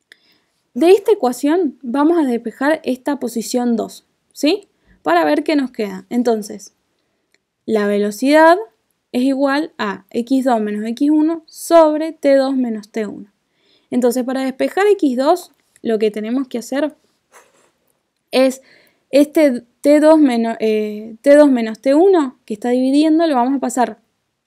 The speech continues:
para el otro lado multiplicando. Entonces nos va a quedar que la velocidad por el delta tiempo va a ser igual al delta X.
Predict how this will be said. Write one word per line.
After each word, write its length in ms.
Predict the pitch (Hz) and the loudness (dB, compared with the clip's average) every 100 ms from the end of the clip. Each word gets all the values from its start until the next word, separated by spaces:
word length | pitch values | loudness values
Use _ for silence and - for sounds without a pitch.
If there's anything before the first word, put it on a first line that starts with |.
| _ _ _ _ | _ _ _ _
para 220 | - 220 214 | -4 0 2
el 80 | |
otro 280 | 247 269 339 | 0 0 2
lado 420 | 359 381 370 403 359 | 4 4 2 0 -2
multiplicando. 840 | 262 247 247 233 226 202 190 214 | 0 0 0 -4 -4 -6 -8 -12
Entonces 300 | 220 226 240 | -16 -10 -6
nos 80 | 240 | -4
va 40 | |
a 40 | 233 | -4
quedar 280 | 226 196 190 | -4 -6 0
que 100 | 226 | 0
la 140 | 220 | 2
velocidad 640 | 220 220 220 285 240 208 _ _ _ _ _ _ - | 0 -2 -2 0 0 -4 _ _ _ _ _ _ 0
por 340 | 285 233 - - | 2 2 -2 -4
el 240 | 220 220 | -2 0
delta 400 | 226 262 262 311 | 2 0 0 -4
tiempo 500 | 320 349 269 262 320 | -2 -2 0 -2 -6
va 100 | 277 | -8
a 40 | |
ser 160 | 240 285 | -4 -2
igual 420 | 294 277 262 370 - _ _ _ | 0 0 -2 -4 -10 _ _ _
al 220 | 226 220 | 2 4
delta 420 | 202 202 208 262 311 | 4 0 0 2 2
X. 360 | 247 190 - | 0 -8 -18